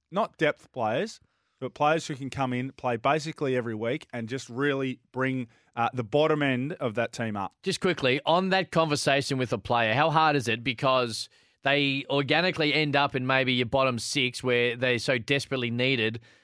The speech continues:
Speaker 2: But if you're trying to sell someone to come to your football club, you can't sell it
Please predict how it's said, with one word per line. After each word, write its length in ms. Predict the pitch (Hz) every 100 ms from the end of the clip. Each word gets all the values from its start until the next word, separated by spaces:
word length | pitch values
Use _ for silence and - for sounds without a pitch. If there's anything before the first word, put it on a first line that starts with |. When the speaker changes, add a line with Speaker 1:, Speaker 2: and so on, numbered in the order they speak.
| _
Speaker 2:
But 120 | 143 135
if 40 |
you're 180 | 156 175
trying 260 | 185 170
to 80 | 151
sell 280 | - 151 147
someone 300 | - 143 131
to 80 | 123
come 200 | 139 131
to 100 | 127
your 80 | 110
football 380 | 147 - 127
club, 240 | 113 127 117
you 200 | 131 147
can't 320 | - 143 117
sell 320 | - 156 135
it 160 | 113